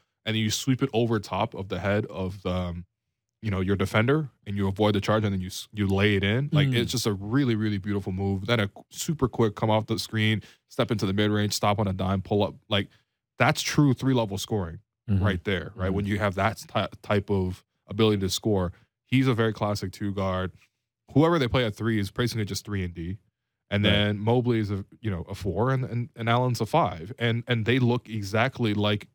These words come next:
Speaker 1: you know, you would see i-, if you read about basketball in a textbook in terms of what all, each position does.
Speaker 2: Mm.
Speaker 1: They just try to find the best guys to do at each job.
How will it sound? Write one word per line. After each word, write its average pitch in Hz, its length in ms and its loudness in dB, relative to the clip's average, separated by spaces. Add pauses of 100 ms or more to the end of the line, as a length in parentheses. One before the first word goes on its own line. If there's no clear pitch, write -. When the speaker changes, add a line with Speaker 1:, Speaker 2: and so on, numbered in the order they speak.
Speaker 1:
you 113 100 -6
know, 90 140 -2
you 92 180 -2
would 101 220 -2
see 104 560 -2
i-, 98 160 -4
if 98 160 -4
you 104 140 2
read 98 160 4
about 98 160 2
basketball 92 400 -2
in 90 40 -2
a 92 60 -4
textbook - 480 -6 (100)
in 104 80 -10
terms 101 200 -4
of 95 80 -2
what 104 180 0
all, 101 160 -2
each 113 160 -2
position 104 420 0
does. 113 380 4
Speaker 2:
Mm. 90 160 -6 (240)
Speaker 1:
They 120 80 4
just 123 200 0
try 123 120 6
to 107 80 2
find 107 260 0
the 104 60 -2
best 101 240 -2
guys 98 300 0
to 104 80 -2
do 95 280 0
at 95 160 -2
each 95 240 -8
job. 95 460 0